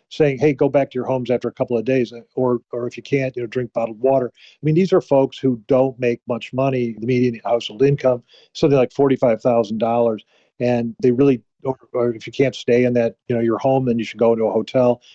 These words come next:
and you'll be reimbursed, you know, if, if you get out of the way. And, uh, that's just not realistic for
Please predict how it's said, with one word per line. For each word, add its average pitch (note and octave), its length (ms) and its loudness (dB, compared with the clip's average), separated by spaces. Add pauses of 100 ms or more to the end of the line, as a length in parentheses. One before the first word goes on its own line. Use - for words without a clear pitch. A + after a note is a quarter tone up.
(140)
and B2 60 -2
you'll A#2 100 0
be A#2 140 0
reimbursed, A#2 640 2
you A2+ 60 -2
know, G#2+ 260 -4
if, A#2 180 -4
if - 80 -2
you A#2+ 60 2
get A2 140 2
out A2 140 4
of G#2+ 60 0
the A2 80 2
way. A#2 280 4 (540)
And, B2 360 0
uh, A#2 280 -4
that's D3+ 220 0
just F3 160 -2
not D3+ 160 0
realistic B2 580 0
for A#2 480 -2